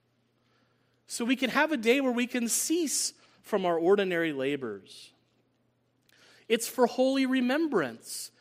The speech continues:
that we can come together and remember the mighty deeds of the Lord, remember what he has done in creation, remember what he's done in redemption through the cross of his Son,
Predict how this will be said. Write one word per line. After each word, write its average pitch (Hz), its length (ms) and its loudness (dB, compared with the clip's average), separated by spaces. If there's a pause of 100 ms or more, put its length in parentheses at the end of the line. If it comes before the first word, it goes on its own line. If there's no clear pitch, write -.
(200)
that 214 120 0
we 240 100 0
can 254 180 -2
come 254 260 0
together 226 500 2
and 175 140 0
remember 208 680 4 (260)
the 170 140 0
mighty 190 340 -2
deeds 165 400 -2
of 165 80 -4
the 151 100 0
Lord, 147 280 2
remember 277 380 0
what 196 160 2
he 180 80 2
has 165 120 -2
done 180 220 0
in 170 120 -4
creation, 156 640 -4 (280)
remember 320 380 6
what 262 160 6
he's 220 140 -2
done 226 260 4
in 208 100 -2
redemption 185 720 2
through 185 160 -6
the 170 80 -6
cross 202 440 -4
of 185 100 -10
his 151 140 -12
Son, 147 560 -12